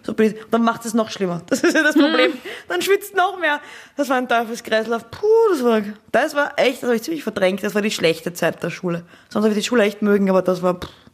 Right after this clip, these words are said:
Speaker 1: Deswegen habe ich in meiner Schulzeit nur weiße und schwarze Sachen gehabt. Bei, bei Bunt hast du das immer sofort gesehen.
Speaker 2: Wirklich? Hm. Das Fass wollte ich jetzt eigentlich gar
Speaker 1: Mhm.
Speaker 2: nicht aufmachen. Es tut mir voll leid, dass du da drunter gelitten
Speaker 1: <laughs>
Speaker 2: hast.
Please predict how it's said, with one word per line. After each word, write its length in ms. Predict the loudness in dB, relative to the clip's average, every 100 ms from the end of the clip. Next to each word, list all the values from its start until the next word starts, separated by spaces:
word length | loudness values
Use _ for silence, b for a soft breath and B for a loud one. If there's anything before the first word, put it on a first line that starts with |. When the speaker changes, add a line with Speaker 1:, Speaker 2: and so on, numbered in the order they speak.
| _ B B B B B B B B B B B B B
Speaker 1:
Deswegen 280 | 2 2 2
habe 140 | 0
ich 60 | -4
in 80 | -4
meiner 220 | -2 -2
Schulzeit 320 | -4 -4 0
nur 320 | 4 6 4 4
weiße 380 | 2 2 0
und 80 | 0
schwarze 360 | 0 -2 -4 -8
Sachen 440 | -8 -6 -6 -6 -12
gehabt. 360 | -12 -12 -16 _ _ _
Bei, 100 | -4
bei 220 | -2 -2
Bunt 400 | 0 0 0 -2
hast 160 | -2 -2
du 40 |
das 80 | 2
immer 120 | 2
sofort 400 | 2 2 0 -2
gesehen. 340 | -4 -2 -2 -4 0
Speaker 2:
Wirklich? 520 | 2 2 0 0 -4 _ _ _ -2
Hm. 240 | -2 -2 _ _ _ _
Das 160 | -2 0
Fass 240 | -2 -2
wollte 220 | -4 -2
ich 40 | -2
jetzt 100 | 0
eigentlich 240 | 0 0
gar 100 | 0
Speaker 1:
Mhm. 60 | 0
Speaker 2:
nicht 60 | 0
aufmachen. 320 | 0 0 -2
Es 60 | 0
tut 100 | -2
mir 80 |
voll 160 | 0 0
leid, 220 | 0 0
dass 100 | -2
du 80 | 0
da 100 | 0
drunter 300 | 2 2 2
gelitten 440 | 2 2 2 2 4
Speaker 1:
<laughs> 40 |
Speaker 2:
hast. 460 | 6 4 2 -2